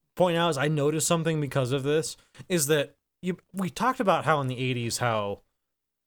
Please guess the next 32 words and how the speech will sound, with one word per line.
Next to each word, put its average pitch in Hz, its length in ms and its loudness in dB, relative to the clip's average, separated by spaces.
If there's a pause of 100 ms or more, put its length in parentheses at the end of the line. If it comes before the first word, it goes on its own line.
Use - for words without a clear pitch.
(100)
the 135 240 -4
bad 135 260 0
guys 139 300 0
were 135 40 0
almost 123 240 -2
always 117 220 -4
drug 113 300 -2
dealers. 98 320 -6
They 156 100 4
were 151 80 4
always 151 280 2 (340)
ultra 160 720 0 (260)
lavish, 120 840 0
opulent, 123 840 -2 (540)
you 156 140 -2
know, 113 280 -2 (640)
Hal 151 400 2
Holmes 139 480 2
and 127 80 0
everything, 135 320 2
and 131 80 0
they 127 60 -2
had 127 160 -2
just, - 300 -6
like, 117 180 -4
tons 170 300 2
of 117 120 -4
guys 127 340 2
and 120 80 -6
weaponry 135 440 -2
authority, 127 340 -2
everything. 131 340 -2